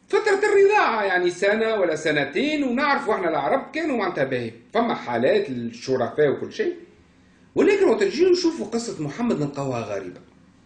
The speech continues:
أول شيء هزته باش ترضعه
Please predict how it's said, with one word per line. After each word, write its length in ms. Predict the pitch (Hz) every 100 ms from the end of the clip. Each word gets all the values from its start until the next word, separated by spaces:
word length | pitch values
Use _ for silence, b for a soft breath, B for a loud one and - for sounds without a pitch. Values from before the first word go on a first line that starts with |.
| _ _ _ _ -
أول 240 | 403 403 -
شيء 200 | 123 - - _ _ _ _ _ _ _ _ _ _ _ - _ _ _ _ _ _ b b b b b b b b b
هزته 540 | 160 214 226 392 262 214
باش 220 | 196 -
ترضعه 680 | 220 294 220 175 202 -